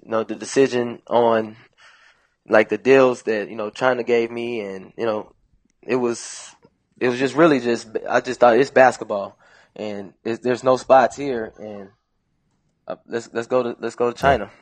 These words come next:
Speaker 2: It's just a
Speaker 1: And
Speaker 2: tough
Speaker 1: I
Speaker 2: market, right? Right now,
Speaker 1: Yeah.
Speaker 2: where anybody that's not a star, maybe superstar
Speaker 1: Yeah.
Speaker 2: in the league, they're not getting very much.
Speaker 1: Yeah, and it's not, it's not like I'm the only one that's,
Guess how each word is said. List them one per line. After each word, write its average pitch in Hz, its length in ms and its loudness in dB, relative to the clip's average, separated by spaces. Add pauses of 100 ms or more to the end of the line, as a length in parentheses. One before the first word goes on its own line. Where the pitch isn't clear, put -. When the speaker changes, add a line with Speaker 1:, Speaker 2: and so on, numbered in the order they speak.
(120)
Speaker 2:
It's - 140 2
just 220 140 4
a 190 40 4
Speaker 1:
And - 80 2
Speaker 2:
tough 147 200 6
Speaker 1:
I 113 60 2
Speaker 2:
market, 127 320 4
right? 98 340 -2
Right 117 220 0
now, 123 260 6
Speaker 1:
Yeah. 127 60 4
Speaker 2:
where 123 400 6
anybody 139 600 6
that's 120 240 0
not 131 200 2
a 120 100 -2
star, 110 640 2 (220)
maybe 113 240 4
superstar 117 560 2
Speaker 1:
Yeah. 107 60 4
Speaker 2:
in 101 40 -2
the 95 80 0
league, 101 240 0
they're 117 100 2
not 135 220 0
getting 147 260 -4
very 85 220 -4
much. 76 380 -12 (380)
Speaker 1:
Yeah, 135 220 2 (200)
and 143 100 -4
it's 165 80 -8
not, 170 260 4
it's - 140 -6
not 185 140 2
like 180 140 0
I'm 170 140 -4
the 147 80 -2
only 160 240 -2
one 156 300 -4
that's, - 380 -12